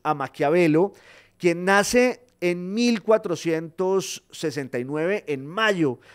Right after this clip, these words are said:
si no me equivoco, creo incluso que el tres de mayo de mil cuatrocientos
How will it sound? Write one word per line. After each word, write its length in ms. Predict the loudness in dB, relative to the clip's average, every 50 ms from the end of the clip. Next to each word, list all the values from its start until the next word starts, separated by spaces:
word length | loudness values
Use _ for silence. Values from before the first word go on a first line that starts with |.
| -20 -20 _ _
si 260 | -18 -12 -8 -6 -6 -6
no 600 | -6 -4 0 2 2 4 4 4 4 4 2 0
me 100 | -2 -6
equivoco, 600 | -8 -6 -4 -2 -2 -2 -2 -4 -6 -8 -8 _ _
creo 220 | -2 0 0 0
incluso 400 | 0 -4 -4 -4 -2 -2 -2 -2
que 120 | -2 -4 -4
el 140 | -4 -6
tres 380 | -8 _ 0 4 4 4 4 4
de 120 | 0 -2
mayo 360 | -2 -2 -2 -2 -2 -4 -4 -4
de 140 | -6 -6
mil 220 | -8 -8 -10 -8 -6
cuatrocientos 1040 | -6 -6 -6 -6 -10 -10 -8 -8 -8 -8 -10 -6 -4 -2 -2 -2 -2 -4 -10 -16